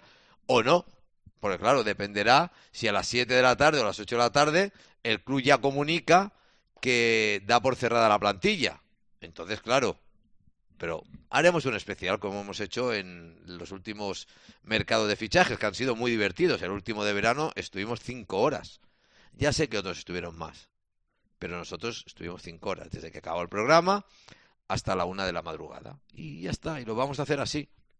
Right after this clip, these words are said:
Espero que lo podamos hacer así, siempre y cuando se dé la circunstancia.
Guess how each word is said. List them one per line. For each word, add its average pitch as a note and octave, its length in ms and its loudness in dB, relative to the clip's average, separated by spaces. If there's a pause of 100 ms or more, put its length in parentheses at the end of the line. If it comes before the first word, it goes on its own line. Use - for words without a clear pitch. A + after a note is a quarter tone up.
(760)
Espero C#3 540 2 (760)
que G#2+ 120 -6
lo G#2+ 120 0
podamos G#2+ 380 0
hacer G#2+ 220 0
así, D3 340 0 (140)
siempre G2 380 -8
y - 20 -8
cuando A2 260 -6
se F#2 180 -4
dé F#2 140 0
la G2+ 100 0
circunstancia. F2+ 760 -4